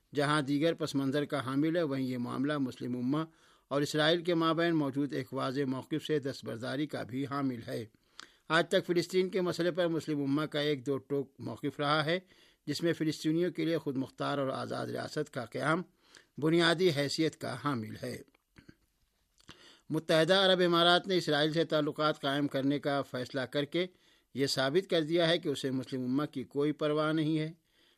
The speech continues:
خلیج فارس کے اطراف کے عرب ممالک عرب لیگ اور تنظیم تعاون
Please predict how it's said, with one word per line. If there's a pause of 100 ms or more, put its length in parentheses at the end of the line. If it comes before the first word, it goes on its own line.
خلیج
فارس
کے
اطراف
کے
عرب
ممالک
عرب
لیگ
اور
تنظیم
تعاون